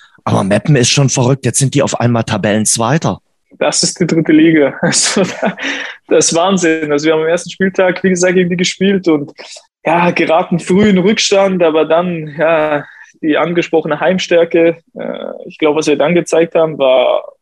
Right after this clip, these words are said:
Speaker 2: war brutal. Also wir haben ein richtig gutes Spiel gemacht.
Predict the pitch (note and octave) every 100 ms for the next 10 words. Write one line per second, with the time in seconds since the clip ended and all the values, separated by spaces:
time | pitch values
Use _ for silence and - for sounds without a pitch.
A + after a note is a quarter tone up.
0 | _ D3+ D3 - D#3+ D3+ - E3 G#3 A3
1 | - D3 C#3+ C#3+ C#3+ D3+ F3 F#3+ _ -
2 | F#3+ G3 F3+ - G3 F#3+ G#3